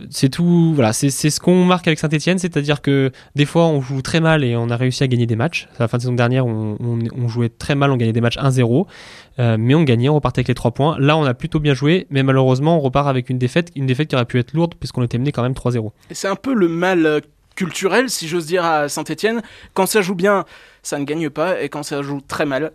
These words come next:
Speaker 2: ça perd.
Speaker 1: Eh ben, exactement.
Speaker 2: Ça, ça gagne plutôt.
Speaker 1: Euh, voilà, c'est, on a l'impression que, que c'est un peu ça. Euh, les supporters sont très critiques envers le jeu proposé la, la saison dernière, et ils ont raison. C'est vrai que les Stéphanois ont proposé un jeu, euh, pas très intéressant la saison dernière, plutôt défensif, avec, euh, très peu de,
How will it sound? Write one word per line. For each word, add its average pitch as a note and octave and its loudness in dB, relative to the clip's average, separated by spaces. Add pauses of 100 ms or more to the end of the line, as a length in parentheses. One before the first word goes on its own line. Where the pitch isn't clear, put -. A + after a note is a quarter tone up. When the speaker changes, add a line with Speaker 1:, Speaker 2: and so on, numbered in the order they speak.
(100)
Speaker 2:
ça - -12
perd. - -18 (100)
Speaker 1:
Eh B2 -2
ben, B2 2
exactement. E3 2
Speaker 2:
Ça, D3+ 2
ça D#3+ -4
gagne C3 -4
plutôt. B2+ -6
Speaker 1:
Euh, - -12
voilà, C3 2
c'est, B2 -2
on A#2+ -2
a B2 0
l'impression B2 0
que, B2+ 0
que B2 -4
c'est B2+ -2
un B2+ 0
peu C3 -2
ça. F#3 2
Euh, C3 2 (300)
les B2 0
supporters C#3 -2
sont C3 -4
très C#3+ -4
critiques - -6
envers B2+ 0
le A#2+ 2
jeu A#2+ -2
proposé C3 0
la, A#2 -2
la A2+ -2
saison A#2+ 0
dernière, C3+ 2
et C#3+ 4
ils A2+ 0
ont A2 0
raison. D3 2
C'est C3 -2
vrai B2+ 0
que B2+ -4
les A#2 0
Stéphanois B2+ -2
ont B2+ 0
proposé B2 -4
un B2 2
jeu, B2 2 (420)
euh, G#2+ 0 (320)
pas B2+ 0
très B2+ 0
intéressant B2 0
la B2 2
saison A#2 -4
dernière, B2 2
plutôt B2 0
défensif, A#2+ -2
avec, A#2+ -2
euh, A#2 -2
très - -4
peu C3+ -4
de, B2 0